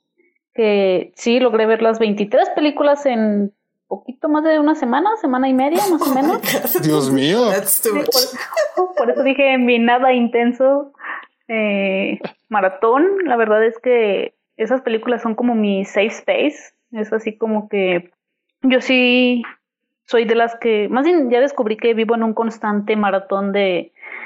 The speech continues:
Speaker 1: el, este universo cinematográfico y la verdad es que lo disfruté mucho, como, pues como siempre, la verdad, yo digo, a mí me, con esas películas sí estoy muy, eh, me vale si son buenas o malas, yo nada más quiero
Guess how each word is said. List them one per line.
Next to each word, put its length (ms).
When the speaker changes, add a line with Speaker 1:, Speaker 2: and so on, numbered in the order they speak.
Speaker 1:
el, 240
este 220
universo 340
cinematográfico 1080
y 60
la 120
verdad 180
es 80
que 120
lo 100
disfruté 540
mucho, 760
como, 520
pues 160
como 140
siempre, 260
la 80
verdad, 200
yo 80
digo, 360
a 80
mí 120
me, 520
con 140
esas 180
películas 440
sí 80
estoy 220
muy, 760
eh, 200
me 120
vale 220
si 100
son 160
buenas 280
o 40
malas, 340
yo 100
nada 180
más 380
quiero 240